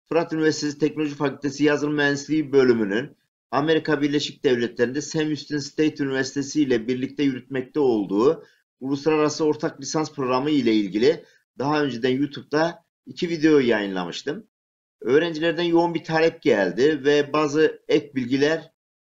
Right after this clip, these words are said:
e, vermem gerektiğini anladım. Öncelikle bu program oldukça garantili bir programdır. Yani öğrencilerimiz eğer bu programı tercih ederlerse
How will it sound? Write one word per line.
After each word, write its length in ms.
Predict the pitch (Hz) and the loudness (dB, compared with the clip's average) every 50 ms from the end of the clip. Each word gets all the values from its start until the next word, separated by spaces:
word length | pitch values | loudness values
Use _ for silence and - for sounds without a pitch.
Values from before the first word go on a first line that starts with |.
| _ - | _ -2
e, 280 | 104 113 120 120 120 | 2 2 2 2 4
vermem 360 | 135 143 147 143 151 151 151 | 2 2 4 2 0 -2 0
gerektiğini 460 | 139 143 143 139 139 139 - 147 135 131 | 2 2 2 2 2 0 -2 -2 0 2
anladım. 600 | 120 110 107 101 92 82 78 76 135 170 - - _ _ _ _ _ _ _ _ _ - | 2 2 2 0 -2 -4 -4 -4 -6 -8 -10 -14 _ _ _ _ _ _ _ _ _ 2
Öncelikle 640 | 131 156 170 165 170 180 175 170 - 156 170 170 170 165 - 147 | 2 2 4 4 2 2 0 0 0 2 2 2 2 2 -2 -6
bu 260 | 147 147 165 170 165 | -2 0 0 0 2
program 380 | - 160 156 147 160 165 165 - | 0 0 0 2 2 0 0 0
oldukça 400 | - 151 151 143 156 - - 165 | 0 0 0 0 -4 -4 -4 -2
garantili 560 | 139 131 151 151 151 151 143 156 160 160 160 | 0 0 2 2 2 0 0 0 0 0 0
bir 140 | 156 131 120 | 0 -2 -4
programdır. 560 | - 131 113 110 107 101 95 92 90 127 131 | -4 -2 0 2 2 2 0 -2 -4 -4 -2
Yani 520 | 135 147 156 151 151 151 156 160 - - - _ _ _ _ _ _ _ _ - | 0 0 2 2 2 0 -2 -2 -4 -6 -12 _ _ _ _ _ _ _ _ 4
öğrencilerimiz 880 | 123 135 147 151 156 156 143 135 143 156 147 147 151 160 160 147 - - | 6 6 6 6 4 0 0 2 2 4 4 4 2 -2 -4 -6 -4 -2
eğer 240 | - 127 143 147 147 | 0 2 4 4 4
bu 100 | 160 160 | 2 0
programı 400 | 151 - 156 143 143 143 147 143 | -2 -2 0 0 0 0 0 -2
tercih 320 | - 151 143 139 135 147 147 | 0 0 2 2 2 0 2
ederlerse 720 | 139 156 160 165 156 127 110 - - 110 113 135 143 - | 2 4 2 4 4 2 0 2 0 0 0 0 -2 -6